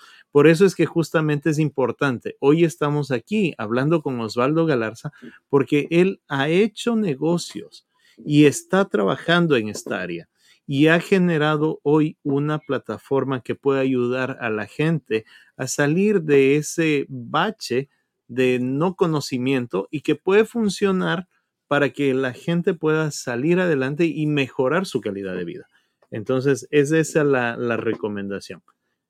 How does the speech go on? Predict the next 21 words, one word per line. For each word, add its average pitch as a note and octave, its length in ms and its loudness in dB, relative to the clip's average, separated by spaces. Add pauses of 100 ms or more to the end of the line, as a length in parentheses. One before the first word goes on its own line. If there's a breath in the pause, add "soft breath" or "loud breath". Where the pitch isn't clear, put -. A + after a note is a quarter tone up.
Mi C3 120 0
querido D#3+ 220 6
Osvaldo, B2 360 2
seguimos F#3 680 2
revisando C#3 600 2
entonces D#3 440 -2
la B2+ 180 -2
página. G3 640 0
Eh, C#3 400 2
ya D3+ 320 0 (880)
vimos D#3+ 800 0
que B2+ 260 2
teníamos, D3 880 -2
estamos, C#3 840 -6 (140)
eh, G#2+ 640 -6
regresamos A#2 500 -4
a B2+ 60 -2
la A2+ 80 -4
página, A#2+ 340 -10
por - 160 -20
favor. D#3 320 -10